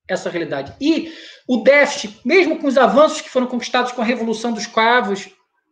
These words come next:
este processo demorou. Eu conto a história de uma amiga minha, é que tem a minha idade, pronto. É, ela, quando era criança, ainda nos anos oitenta, era de uma aldeia de, de Fátima, perto de Fátima, né,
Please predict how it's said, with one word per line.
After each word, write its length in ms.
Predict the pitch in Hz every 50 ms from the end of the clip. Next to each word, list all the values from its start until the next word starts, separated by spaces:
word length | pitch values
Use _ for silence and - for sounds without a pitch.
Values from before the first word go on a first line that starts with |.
| _ _
este 380 | - 285 285 302 254 - - 277
processo 360 | - 247 226 - - 254 226
demorou. 400 | 240 311 302 277 240 214 226 233
Eu 100 | 185 165
conto 260 | - - 208 208 -
a 40 | 208
história 200 | 208 - 226 214
de 40 | 220
uma 60 | 226
amiga 260 | 220 220 220 214 240
minha, 480 | 214 214 226 254 269 254 226 - - - _ _ _ - _ _ _ _ _ _ _ _ _ _ _ _ _ _
é 80 | - 160
que 120 | - -
tem 120 | - 143 131
a 20 |
minha 140 | 139 151 165
idade, 520 | 175 160 165 - 220 196 - 135 123 123 - - -
pronto. 520 | - 131 123 120 - - 117 107 107 - _ _ _ _ _ _ _ _ _ _ _ _ _ _ -
É, 480 | 135 139 143 151 156 151 - - 175
ela, 280 | 175 196 214 220 214 202
quando 200 | 214 226 220 208
era 140 | 220 226 220
criança, 300 | - 220 226 233 226 240
ainda 140 | 240 240
nos 200 | 240 240 220 208
anos 260 | 262 269 269 254 220 240
oitenta, 520 | 226 220 226 226 240 240 254 240 247 240
era 120 | 233 220
de 100 | 208 -
uma 120 | 190 196 180
aldeia 360 | 175 180 226 240 247 233 214
de, 320 | 202 196 220 220 214 208
de 100 | 185 196
Fátima, 680 | 202 - - 220 220 233 226 - - 226 233 247 247 - - _ _ _ _ _ _ _ _ _ _ _ _ _ _ - - - _ _ - 165
perto 260 | 175 170 165 - 165
de 60 | -
Fátima, 680 | - - 175 185 202 202 - 214 196 170 147 135 - -
né, 420 | 139 151 170 185 196 196 196 -